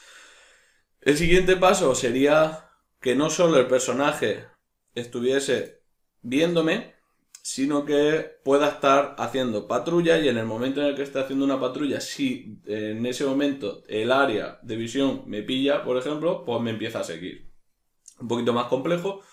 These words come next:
se utiliza en otros sistemas, pero bueno, de momento lo podemos quedar, lo podemos dejar así y con nuestro personaje, con su, eh, idle preparado,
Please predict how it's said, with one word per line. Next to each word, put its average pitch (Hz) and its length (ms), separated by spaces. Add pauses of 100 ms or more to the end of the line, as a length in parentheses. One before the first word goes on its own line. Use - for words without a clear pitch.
(260)
se - 40
utiliza 117 280
en 123 60
otros 127 200
sistemas, 160 500 (320)
pero 120 140
bueno, 120 160
de 110 140
momento 151 560 (300)
lo 113 140
podemos 127 300
quedar, 131 380
lo 117 160
podemos 127 280
dejar 131 280
así 185 420 (220)
y 143 280
con 131 160
nuestro 127 260
personaje, 127 560
con 107 460
su, 104 800 (160)
eh, 101 480
idle 123 600
preparado, 147 840